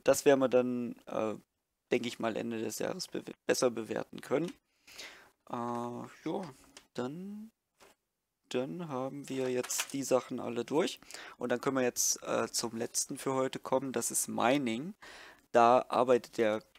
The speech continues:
Kollege Dan gerade dran. Äh, und zwar fangen wir hier mal an beim Mining. Ähm,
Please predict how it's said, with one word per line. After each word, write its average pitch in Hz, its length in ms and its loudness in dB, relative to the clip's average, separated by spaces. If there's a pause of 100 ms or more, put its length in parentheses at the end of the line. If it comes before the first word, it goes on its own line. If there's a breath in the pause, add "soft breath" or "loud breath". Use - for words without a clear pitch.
(320)
Kollege 113 480 -2
Dan 117 360 -2 (420)
gerade 123 440 4
dran. 147 320 2 (920)
Äh, 120 440 -4 (160)
und 123 380 -8
zwar 113 720 -2
fangen 120 300 -10
wir 135 80 -10
hier 127 140 -8
mal 120 200 -8
an - 220 -10
beim 113 340 -6 (480 loud breath)
Mining. 117 760 -2 (640)
Ähm, 113 600 -8